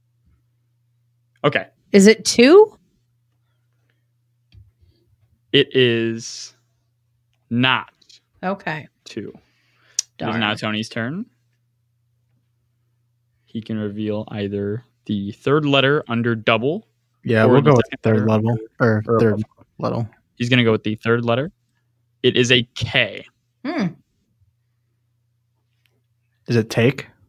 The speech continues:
Speaker 1: He thinks it is double take. That is correct. Tony gets a hundred dollars and he is still going. So now, Tony, you can either reveal the letter under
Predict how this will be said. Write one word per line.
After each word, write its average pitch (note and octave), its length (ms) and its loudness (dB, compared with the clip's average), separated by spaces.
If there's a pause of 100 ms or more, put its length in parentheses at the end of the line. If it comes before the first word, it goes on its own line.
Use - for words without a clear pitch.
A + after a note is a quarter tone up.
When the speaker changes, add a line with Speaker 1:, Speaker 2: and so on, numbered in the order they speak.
(920)
Speaker 1:
He - 180 -6
thinks A2+ 280 -6
it A2 80 -4
is A2 160 -4
double A#2+ 400 0
take. D3+ 460 -4 (120)
That A#2+ 320 0
is D#3+ 320 -2
correct. D#3 420 -4
Tony C#3 240 -4
gets A#2+ 160 -4
a A2+ 40 0
hundred D3+ 380 -4
dollars D3 460 0
and B2 180 -4
he B2+ 120 -6
is G#2 100 -8
still D#3 320 0
going. C#3+ 340 -4
So - 140 -12
now, A2+ 180 -2
Tony, C3 300 -6
you A2 120 -8
can A#2+ 140 -6
either A2+ 200 -2
reveal A2 340 -4
the A2+ 120 -4
letter A2+ 280 -4
under G#2+ 240 -8